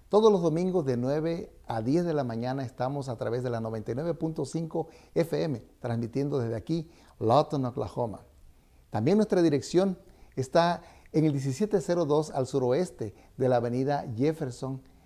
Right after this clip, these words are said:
aquí en Lawton, Oklahoma. Los miércoles tenemos nuestra reunión a las siete de la noche, sábados nueve treinta nuestra escuela sabática y a las once en punto tenemos nuestro servicio de adoración. Nos gustaría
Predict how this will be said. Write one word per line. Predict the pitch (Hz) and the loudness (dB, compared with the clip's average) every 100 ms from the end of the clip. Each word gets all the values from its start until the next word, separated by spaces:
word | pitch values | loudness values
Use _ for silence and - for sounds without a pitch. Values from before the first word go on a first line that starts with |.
| - | -14
aquí | - - 165 160 - | -12 -4 -2 -2 -2
en | 117 107 | -2 2
Lawton, | 123 - 127 | 2 2 -4
Oklahoma. | 110 110 95 131 110 - - - _ - | -4 -8 -6 -4 -6 -10 -20 -20 _ -2
Los | 143 | 0
miércoles | 170 220 214 190 190 170 | 2 2 2 -2 -2 -2
tenemos | 139 139 156 | -2 0 0
nuestra | 147 127 | -2 -4
reunión | 113 113 117 143 147 - - - - | -4 -2 -2 -4 -6 -12 -20 -20 -8
a | 113 | -4
las | 101 | -2
siete | 160 160 | -2 0
de | 185 | -2
la | 175 | 0
noche, | 139 135 - 139 - - | -2 -4 -8 -12 -14 -20
sábados | - 147 147 143 139 - - | -6 0 2 2 0 -4 -12
nueve | - 123 160 | -2 0 0
treinta | 151 147 151 139 | 0 0 -2 -4
nuestra | 123 120 | -6 -8
escuela | 120 143 139 | -6 -4 -4
sabática | 127 123 127 139 131 | -2 -4 -4 -6 -4
y | 127 | -2
a | |
las | 123 123 - | -2 -4 -6
once | 208 220 220 | -4 -2 -4
en | 180 | -4
punto | 208 185 - 113 - - - | -2 -4 -4 -12 -16 -20 -14
tenemos | - 127 143 147 | -4 0 0 0
nuestro | 131 123 117 | -2 -6 -8
servicio | 110 107 120 - | -6 -4 -4 -4
de | 110 | -8
adoración. | 95 90 - - - - _ - - | -10 -12 -14 -16 -18 -20 _ -20 -14
Nos | - 113 | -6 -6
gustaría | 117 120 165 123 | 0 2 2 0